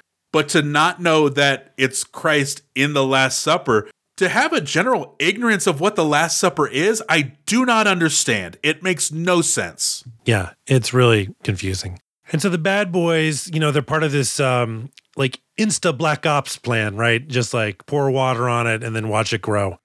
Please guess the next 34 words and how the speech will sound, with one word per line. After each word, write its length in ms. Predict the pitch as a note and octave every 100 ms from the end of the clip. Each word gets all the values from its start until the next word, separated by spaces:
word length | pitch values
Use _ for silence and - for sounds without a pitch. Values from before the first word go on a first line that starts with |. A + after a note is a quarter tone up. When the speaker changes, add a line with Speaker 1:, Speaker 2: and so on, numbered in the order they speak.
| _ _ _
Speaker 2:
And 140 | - C#3+
this 160 | C#3
plan 220 | - F#3+ E3+
has 160 | C#3+
so 340 | - - D3 D3
many 220 | C#3 A#2+
moving 320 | A2+ G#2 F#2+
parts, 520 | - F#2 F#2 - - _ _ _
including 540 | C3 B2+ - D#3+ D3+ D3
this 160 | B2+
dude 240 | G#2 C#3 C3
who's, 160 | A#2
like, 160 | B2 -
operating 580 | A2 A#2+ - C3+ C3 B2
an 60 |
R 160 | B2 B2
C 260 | - C3+ C#3
car, 480 | D#3+ E3 E3+ D#3+ _ _ _ -
like, 100 | C3
his 120 | B2+
little, 160 | C#3+
like, 140 | C3 B2+
remote 240 | B2 C#3
control 320 | C3+ - C#3+
car. 500 | A#2+ B2+ B2 A#2+ A#2 _ _ -
It's 140 | B2
got 100 | -
a 40 | A#2
camera 360 | - C#3 C3+
and 200 | C#3 C3
a 40 | B2
bomb 360 | G2 A2 G#2
on 160 | G2 G2+
it. 160 | F#2+